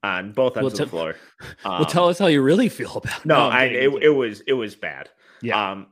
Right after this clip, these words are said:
Speaker 1: and part of it was the shot wasn't falling, but the misses were also kind of all over the place. I'm not really worried about the offensive game. I mean, you know, his next four games after that, he had twenty-three, twenty-two, twenty-three, and twenty-six. So, you know, the, the dude can score, he can shoot.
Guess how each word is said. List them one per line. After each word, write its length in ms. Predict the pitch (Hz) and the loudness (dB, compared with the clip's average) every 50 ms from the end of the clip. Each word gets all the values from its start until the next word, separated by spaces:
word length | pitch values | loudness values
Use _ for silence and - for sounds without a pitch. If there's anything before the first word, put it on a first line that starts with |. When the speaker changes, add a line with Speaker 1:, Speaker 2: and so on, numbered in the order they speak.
| _ | _
Speaker 1:
and 260 | - 131 139 127 117 - | 0 0 0 0 -2 -8
part 220 | - 143 139 135 | -8 -6 -6 -6
of 80 | 135 139 | -6 -6
it 120 | 139 123 | -8 -8
was 260 | 107 117 117 117 - | -8 -8 -10 -10 -12
the 80 | - 113 | -16 -18
shot 280 | - - 110 104 - | -14 -12 -12 -12 -12
wasn't 260 | - 113 110 117 110 - | -12 -16 -16 -18 -20 -20
falling, 580 | _ - 170 170 165 160 160 151 147 147 143 135 - 123 _ _ | _ -8 -6 -6 -6 -6 -8 -10 -12 -16 -18 -20 -20 _ _ _
but 340 | 131 120 110 110 107 - _ _ _ - | -6 -6 -6 -8 -10 -14 _ _ _ -16
the 60 | 131 | -14
misses 380 | 131 131 123 - - 117 104 | -12 -12 -14 -14 -14 -16 -16
were 140 | 107 110 107 | -12 -10 -8
also 260 | 101 101 98 - 101 | -8 -8 -10 -12 -16
kind 300 | 95 - - 101 98 98 | -18 -16 -18 -18 -14 -14
of 100 | 101 92 92 90 _ _ - | -16 -16 -18 _ _ _ -14
all 240 | 98 98 95 92 95 | -12 -12 -12 -12 -12
over 180 | 95 92 98 | -14 -14 -14
the 80 | 92 92 | -16 -18
place. 420 | - _ 101 95 92 90 - - - _ _ _ _ _ | -14 _ -12 -10 -10 -12 -14 -18 -20 _ _ _ _ _
I'm 100 | 110 120 | -10 -6
not 160 | 127 127 123 | -6 -6 -4
really 160 | 120 123 117 | -4 -6 -6
worried 280 | 113 113 113 113 113 110 | -6 -6 -6 -8 -8 -8
about 240 | 110 104 113 107 - | -8 -8 -8 -8 -6
the 80 | 110 | -6
offensive 580 | 107 107 107 - - 113 110 107 - 107 101 101 | -6 -6 -6 -8 -10 -12 -12 -12 -16 -18 -16 -12
game. 300 | - 110 110 107 107 104 | -10 -8 -8 -8 -10 -12
I 100 | 95 95 | -14 -14
mean, 240 | 101 98 95 92 - _ _ | -14 -16 -16 -18 -20 _ _
you 80 | 101 | -18
know, 140 | 95 90 - - | -16 -16 -16 -16
his 180 | 101 95 - | -18 -18 -14
next 200 | 110 101 101 - | -14 -14 -14 -14
four 240 | - - 110 104 104 | -12 -8 -8 -8 -6
games 280 | 98 104 98 98 101 101 | -6 -8 -8 -10 -8 -6
after 260 | 104 101 98 - 107 | -8 -8 -8 -10 -8
that, 240 | 98 107 104 104 101 | -6 -4 -4 -4 -6
he 80 | - 101 | -8 -10
had 160 | 98 95 - | -10 -10 -12
twenty-three, 500 | _ - 110 101 98 98 - 107 104 98 | _ -16 -16 -16 -16 -14 -12 -12 -12 -12
twenty-two, 500 | 101 - 101 98 98 95 - - 107 104 | -14 -16 -16 -16 -16 -16 -14 -14 -14 -14
twenty-three, 440 | 101 - 95 92 92 - - 107 101 | -14 -16 -16 -18 -18 -18 -16 -16 -16
and 80 | 98 95 | -16 -14
twenty-six. 600 | _ 101 95 98 - - 95 101 98 - - - _ _ _ _ _ _ _ _ _ _ _ _ _ _ | _ -14 -14 -14 -12 -10 -10 -10 -10 -10 -16 -20 _ _ _ _ _ _ _ _ _ _ _ _ _ _
So, 300 | - - 113 95 87 - - - | -8 -6 -6 -4 -6 -8 -10 -10
you 80 | 104 | -10
know, 100 | 98 78 - _ | -10 -10 -12 _
the, 240 | 131 147 143 131 131 117 | -2 0 0 0 -2 -4
the 100 | 151 147 | -6 -2
dude 200 | 151 156 151 151 | -2 -2 -2 -2
can 140 | 147 135 | -6 -10
score, 280 | - - - 107 107 107 | -12 -10 -6 -6 -6 -6
he 120 | 104 117 | -6 -10
can 140 | 110 - 98 | -16 -16 -16
shoot. 280 | - - - 90 90 | -12 -10 -10 -10 -10